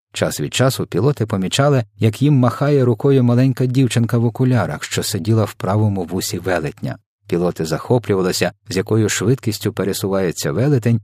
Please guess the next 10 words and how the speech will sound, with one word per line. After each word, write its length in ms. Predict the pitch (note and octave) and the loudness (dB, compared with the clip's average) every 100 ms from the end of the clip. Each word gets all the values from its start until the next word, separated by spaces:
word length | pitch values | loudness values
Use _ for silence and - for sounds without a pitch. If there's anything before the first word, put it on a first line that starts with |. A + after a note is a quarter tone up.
| _ - | _ -2
і 100 | G#2 | 2
як 220 | A2 G#2 | 2 2
він 120 | G2+ | -2
легко 400 | F2+ A2+ B2+ C3 | 0 0 2 0
перестрибує 680 | A2+ A2+ A2 - A2 A2 G#2+ | 0 0 0 0 0 2 2
широченні 720 | G2 G#2+ F#2+ G2 G2 E2+ D2+ D2+ | 0 -2 -2 -2 -2 -2 -2 0
ріки 400 | C3+ - A#2+ A2 _ - | 0 2 -2 -2 _ -2
і 120 | G#2+ | 0
високі 460 | F#2+ - A2+ G#2 | 0 0 0 0
будівлі. 640 | F#2 G2+ D#2+ D2 C2 - | -4 -4 -4 -8 -8 -12